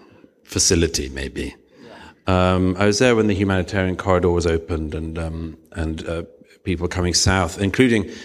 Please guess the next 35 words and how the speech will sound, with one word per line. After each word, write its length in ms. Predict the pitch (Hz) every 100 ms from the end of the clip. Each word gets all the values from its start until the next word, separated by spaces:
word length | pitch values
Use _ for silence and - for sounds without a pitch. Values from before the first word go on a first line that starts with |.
| - - - - _ _
something 380 | - 139 123 117
I 80 | 104
think 340 | - 165 -
I 80 | 98
was 120 | 95
the 260 | 98 95 92
first 260 | - 92
person 220 | 98 90 87
to 80 |
notice, 540 | 92 98 92 90 82 87
which 180 | 80 92
was 220 | 82 -
the 140 | 95
I 160 | 92 92
D 180 | 92 90
F 360 | 87 - -
at 160 | 87 80
the 80 | 90
checkpoints. 1300 | - - 101 - - 92 82 76 - - 101 - -
Uh, 580 | 87 87 85 67 - -
I, 200 | 87 -
I 60 | 90
was 100 | 90
very 220 | 101 104
interested. 500 | 95 90 - 92 85
I 60 |
have 160 | 85 82
a 60 | 78
wonderful 420 | 92 95 82 80
cameraman 540 | - 95 90 85 82
who 80 | 80
comes 260 | - 80 80
over 240 | 78 82
with 180 | 80 80
me, 180 | 80